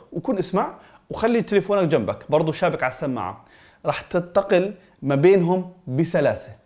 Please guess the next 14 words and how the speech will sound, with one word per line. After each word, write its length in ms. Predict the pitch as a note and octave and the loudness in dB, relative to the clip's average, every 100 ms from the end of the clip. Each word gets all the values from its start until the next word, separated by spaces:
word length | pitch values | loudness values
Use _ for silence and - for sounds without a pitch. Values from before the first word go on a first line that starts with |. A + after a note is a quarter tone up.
| _ - - _ | _ -20 -20 _
فيعني 320 | - D#3 F#3 G3+ | -2 2 4 4
فيها 200 | D4 A3+ | 2 2
كل 220 | C#4+ C4 | 2 4
الميزات 580 | A#3+ B3 A3 A#3+ A#3+ A3+ | 4 4 2 0 -2 0
اللي 140 | G#3+ | 2
بدك 340 | A3 G3+ F#3+ | 4 2 2
إياها، 300 | G3+ B2+ G#2+ - | 0 0 -4 -4
ويعني 720 | C#3 D#3+ D#3+ D#3+ - D3+ D3 | -2 2 2 2 0 -2 0
تصميم 360 | F#3 F3 C4 A#3 | -2 0 2 2
حلو، 300 | A3+ C4+ D4+ - _ - - - - _ - | 4 2 2 -4 _ -20 -20 -20 -20 _ 0
أداء 280 | C#3 F3+ A#3 | 2 4 4
حلو، 260 | - A3+ A3 | 4 4 4
صوت 420 | - F3+ C4+ C4+ | 4 4 4 2
حلو، 320 | B3+ B3+ C4+ | 2 4 2